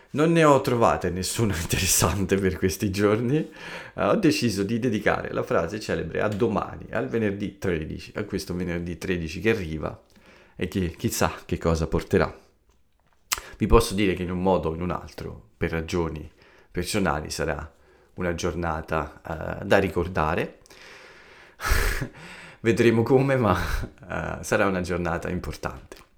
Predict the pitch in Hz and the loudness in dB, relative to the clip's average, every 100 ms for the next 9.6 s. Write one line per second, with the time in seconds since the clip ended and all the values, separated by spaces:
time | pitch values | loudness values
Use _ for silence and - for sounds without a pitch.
0 | _ - - - - - - 135 127 117 | _ -20 -20 -20 -20 -20 -2 2 6 6
1 | 113 117 117 117 117 107 98 98 95 98 | 4 6 6 8 8 6 4 4 4 2
2 | 95 92 87 120 127 113 76 73 90 76 | 2 2 0 0 2 2 0 -4 -8 -8
3 | - - - 87 90 135 123 95 92 113 | -12 -12 -6 -6 -4 -2 0 0 0 -2
4 | 80 82 - 78 - - 87 - 87 98 | -2 -8 -10 -14 -16 -16 -14 -10 4 6
5 | 95 - 120 - 57 82 87 82 82 80 | 6 0 0 0 0 4 4 2 -4 -6
6 | 80 - 78 80 - 78 76 80 - 82 | -4 -2 -2 -2 -2 -2 -2 -6 -6 -6
7 | 80 80 69 73 76 73 - _ _ - | -4 -6 -6 -6 -10 -14 -20 _ _ -20
8 | _ - 71 69 67 85 _ - _ 82 | _ -8 -6 -6 -10 -14 _ -20 _ -2
9 | 85 87 85 80 80 | 0 2 0 -2 -4